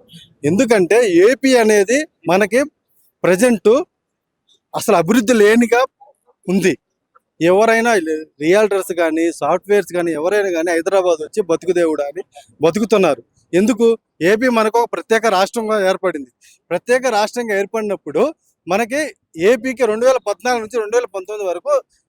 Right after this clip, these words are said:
చంద్రబాబు నాయుడు గారు సీఎంగా ఉన్నారు. సీఎంగా ఉన్నప్పుడు మనకి రాజధాని అమరావతి అని ప్రకటించి మన ఏ సా-, సాఫ్ట్‌వేర్ వాళ్ళకి ఏదో ఒకటి చేయాలి, మన వాళ్ళందరికీ ఏదో ఒకటి మనకి అభివృద్ధి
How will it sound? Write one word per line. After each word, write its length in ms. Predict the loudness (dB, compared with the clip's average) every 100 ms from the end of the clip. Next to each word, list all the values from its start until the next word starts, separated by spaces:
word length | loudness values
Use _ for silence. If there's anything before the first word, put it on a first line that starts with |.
| -4
చంద్రబాబు 280 | 0 2 2
నాయుడు 200 | 2 0
గారు 260 | 0 -2 -4
సీఎంగా 320 | -2 0 0 -2
ఉన్నారు. 260 | -4 -6 _ _ _
సీఎంగా 440 | -10 -2 0 0 -2
ఉన్నప్పుడు 360 | -2 -2 -2
మనకి 280 | -2 -4 -2
రాజధాని 540 | 0 2 0 0 -2 -2
అమరావతి 480 | 0 2 2 0
అని 140 | -2 -4
ప్రకటించి 720 | -4 -4 -6 -10 -2 -2 -2 _ _ -6
మన 140 | -2 2
ఏ 320 | 2 2 0
సా-, 240 | -2 -2
సాఫ్ట్‌వేర్ 440 | 0 -2 0 0 2
వాళ్ళకి 360 | 0 -2 -2 0
ఏదో 220 | 0 0
ఒకటి 180 | -2 -6 -4
చేయాలి, 480 | 0 2 2 0 -2 _ _ _ -4
మన 120 | 0
వాళ్ళందరికీ 520 | 2 0 -2 -4 -2
ఏదో 140 | 0 0
ఒకటి 140 | 0 2 2 2 0 -4
మనకి 440 | -8 -8 -6 -8 -10 _ -6
అభివృద్ధి 320 | -4 -6